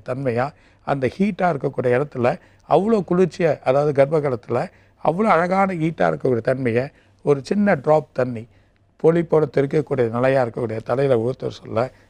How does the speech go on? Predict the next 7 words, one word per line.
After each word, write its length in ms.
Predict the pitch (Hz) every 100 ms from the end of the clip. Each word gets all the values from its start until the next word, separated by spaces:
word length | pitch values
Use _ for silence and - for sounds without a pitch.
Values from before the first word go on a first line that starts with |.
| _
அந்த 240 | 131 135
இன்பமான 540 | 120 151 160 156 151 139 -
தண்ணியும் 380 | 113 110 120 - _ _
சூடான 720 | - 220 226 214 214 180 143
அந்த 440 | 143 131 117 143 - _ -
காஸ்மிக் 400 | 165 170 185 160
எனர்ஜில 540 | 120 135 127 113 117